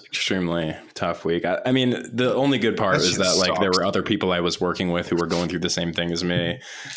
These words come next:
Speaker 1: So I, uh, at least there was solidarity in that suffering. But, you know, things are, things are overall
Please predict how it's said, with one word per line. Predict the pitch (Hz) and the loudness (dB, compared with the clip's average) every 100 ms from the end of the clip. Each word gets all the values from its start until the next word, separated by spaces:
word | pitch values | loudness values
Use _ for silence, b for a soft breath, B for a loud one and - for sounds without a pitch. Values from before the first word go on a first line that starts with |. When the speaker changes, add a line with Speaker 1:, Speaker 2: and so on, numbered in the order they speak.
| B | B
Speaker 1:
So | - 90 87 85 | 0 2 2 2
I, | - 87 87 85 | 0 0 0 2
uh, | 85 80 78 73 - - _ _ _ - | 2 2 0 0 -2 -8 _ _ _ -6
at | 92 | -2
least | 92 95 - | 0 0 0
there | 90 | 0
was | 87 | 0
solidarity | 90 87 90 85 85 | 0 0 0 0 0
in | 82 | 0
that | 80 - | -2 -2
suffering. | - 82 - - 82 104 | -2 -2 -2 -4 -2 -2
But, | 104 101 - - | 0 0 -2 -2
you | 165 | 0
know, | 156 113 110 117 - _ | 2 2 0 -4 -14 _
things | - 185 143 | 0 2 4
are, | 123 113 | 2 2
things | 151 147 101 | 2 2 2
are | 90 90 104 | 0 0 0
overall | 90 87 87 87 85 85 | 0 2 2 4 4 2